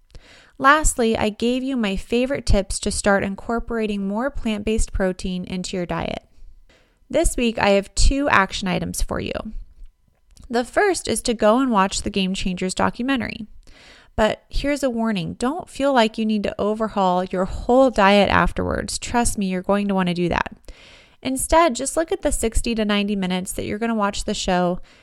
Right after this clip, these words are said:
as an informational time, just where you're educating yourself. Go into it with an open mind and give yourself permission to take it or leave it at the end. Then, to make this super simple and actionable for you,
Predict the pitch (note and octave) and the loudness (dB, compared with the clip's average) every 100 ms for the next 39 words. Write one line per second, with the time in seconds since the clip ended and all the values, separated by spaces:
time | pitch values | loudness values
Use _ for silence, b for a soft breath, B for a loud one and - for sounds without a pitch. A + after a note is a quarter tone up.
0 | b - A3 A#3 B3 C4+ D4+ C4+ A#3 A#3+ | b -4 -2 -2 -4 -6 -6 -2 -2 -2
1 | A#3+ A#3+ A#3 F#3+ F#3 F#3+ A3+ A#3+ - - | -4 4 4 4 0 -2 -4 -8 -10 -6
2 | D4+ D4+ D4 C#4 C#4+ D4 G#3 F3 E3+ - | -2 0 2 2 0 2 4 2 -4 -8
3 | - - - - - B B B B _ | -8 -8 -10 -12 -16 B B B B _
4 | C4 C4 C#4 D4+ - A#3 A3 - C#4 E4 | 2 2 0 0 0 0 -2 -2 -2 -2
5 | C#4+ A3+ G#3+ G#3+ A3 - G#3+ G#3 A3 A3+ | -2 -2 0 -2 -6 -8 -8 -4 -2 -2
6 | C#4+ C#4+ B3+ A#3 - A#3+ G3+ F#3+ G3+ F#3+ | -4 -6 -4 -4 -4 -4 -4 -4 -4 -6
7 | G3+ - G#3+ - G3 G3+ B3+ B3 G#3 G3 | -8 -2 4 6 6 2 0 0 2 2
8 | F#3 F#3 F3+ F3 - G3+ - - - _ | 0 -2 -4 -8 -8 -8 -8 -10 -16 _
9 | _ _ b b b b - A3 D4 B3 | _ _ b b b b -10 0 2 2
10 | G3+ G#3+ - A3+ G#3+ G#3 G#3 G3+ - B3 | 0 2 4 4 2 -2 -6 -6 -6 -6
11 | C4+ D#4 - A3 G#3 A3 G#3+ G3+ F#3 F#3 | -4 -4 -2 -4 -2 0 2 0 0 -2
12 | F3+ - A3+ A3+ B3 - C4 B3+ C4+ | -2 -2 -2 0 -2 -2 -2 0 -2